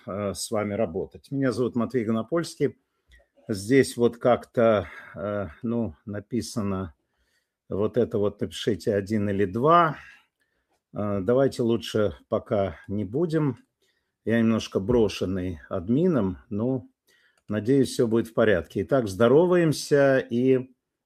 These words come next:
э, после этого начинаем. Я щас увидел феерическое видео. Э, вы знаете, что по настоянию Трампа, это вообще немыслимая история,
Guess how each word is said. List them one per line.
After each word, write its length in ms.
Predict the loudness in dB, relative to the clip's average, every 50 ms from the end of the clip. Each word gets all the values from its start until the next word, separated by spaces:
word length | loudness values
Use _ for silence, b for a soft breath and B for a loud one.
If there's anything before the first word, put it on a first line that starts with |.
| _ _ -14
э, 320 | -8 -4 -4 -2 -2 -2 -4 -4
после 300 | -4 -6 -4 -2 0 0
этого 200 | 0 0 0 0
начинаем. 500 | 0 0 0 -2 -2 0 0 0 0 0
Я 160 | 2 0 0
щас 180 | 0 -2 -2 0
увидел 320 | 0 2 2 2 0 0
феерическое 680 | 0 0 0 2 2 2 0 -2 -4 -10 -6 -2 -2 -2
видео. 480 | 0 -2 -2 -4 -2 0 0 0 0 -2 -6 _ _ _ _ _ _ _ _ _ _ _ -8
Э, 540 | -2 2 2 4 4 4 4 4 4 2 0
вы 400 | -2 -4 -10 -8 -4 -2 -2 -2
знаете, 580 | 0 0 2 2 2 2 0 -2 -4 -4 -4
что 340 | -4 -6 -6 0 0 0 0
по 200 | 0 0 2 2
настоянию 760 | 4 2 0 0 0 2 2 4 4 4 4 2 0 -2 -2
Трампа, 800 | -2 2 4 4 4 4 4 0 0 2 2 2 2 2 -2 -8 -6
это 280 | -2 -2 -2 0 2
вообще 320 | 0 0 0 -2 -2 0 2
немыслимая 680 | 2 2 2 2 0 0 -4 -6 -4 -2 -2 -2 -4
история, 600 | -4 -4 0 2 4 6 6 6 6 4 4 2